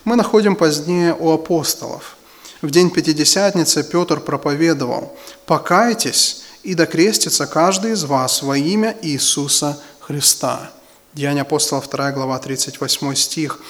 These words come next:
Здесь крещение является видимым выражением веры человека. Также апостол Павел,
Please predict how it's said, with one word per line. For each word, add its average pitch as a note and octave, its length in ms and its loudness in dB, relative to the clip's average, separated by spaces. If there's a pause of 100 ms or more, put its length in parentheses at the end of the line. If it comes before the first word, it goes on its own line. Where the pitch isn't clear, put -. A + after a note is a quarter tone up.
(180)
Здесь D3+ 240 2
крещение G3 800 2
является D#3+ 560 2
видимым E3 600 0
выражением C3+ 800 -2 (360)
веры C3+ 480 0
человека. A#2+ 720 -8 (720)
Также G#3 280 4
апостол F#3+ 380 0
Павел, F3 560 2